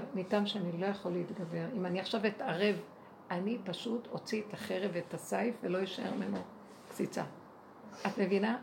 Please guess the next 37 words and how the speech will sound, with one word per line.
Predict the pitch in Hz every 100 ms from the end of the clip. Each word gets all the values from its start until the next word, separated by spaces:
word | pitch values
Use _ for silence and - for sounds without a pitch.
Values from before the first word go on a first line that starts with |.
| -
אז | 202 202
אני | 196
מפחדת | 202 208 226
מעצמי, | 269 254 269 349
על | 247 202
כן | 226 220
אני, | 262 208 190 190 190 - - - -
זה | 202
מצד | 214 214 294 285
אחר, | 247 - 294 247 - - -
זה | 196
נשמע | 202 - 311
כאילו | - 330
אני | 226 208
מתגבר. | 214 185 190 143 208 214 - - - - -
אני | 214 240
לא | 269
מחפשת | - - 269 269 254
מדרגות, | 247 - 214 214 233 233
התגברתי | 175 214 180 226 240 254
על | 233 202
יצרי. | 202 - 202 202 170 - - - - - - -
מטעם | 226 226 320 320
האינטרס | 320 269 - 247 285 285
שאני | 262 247 254 -
אתרסק | 240 240 330 311
אם | 349
אני | 254 208
אצא | - 190
רגע | 170 165
החוצה. | - - - - - - - - - - - - - - - -
תלמדו | 202 196 180 240 285 349 -
להכיר | 202 185 - 262
את | 269 202
האמת, | 190 202 226 190
להודות | 170 160 208 233 247
בה | 269